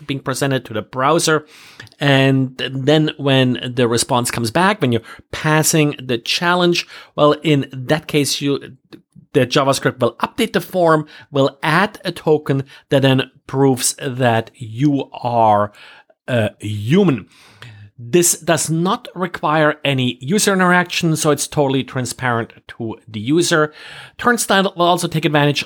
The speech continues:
of private access tokens. That's a technology that Apple is developing, supposedly an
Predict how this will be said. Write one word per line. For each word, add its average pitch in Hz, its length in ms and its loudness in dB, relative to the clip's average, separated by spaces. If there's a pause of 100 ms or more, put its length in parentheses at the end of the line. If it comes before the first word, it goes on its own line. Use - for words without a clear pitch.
of 135 280 -2
private 123 400 2
access 143 440 0
tokens. 107 440 -2
That's 202 180 -2
a 233 40 -4
technology 160 760 -2 (280)
that 135 600 2
Apple 156 420 0
is 165 120 0
developing, 151 840 2
supposedly 147 760 -2
an 120 240 -4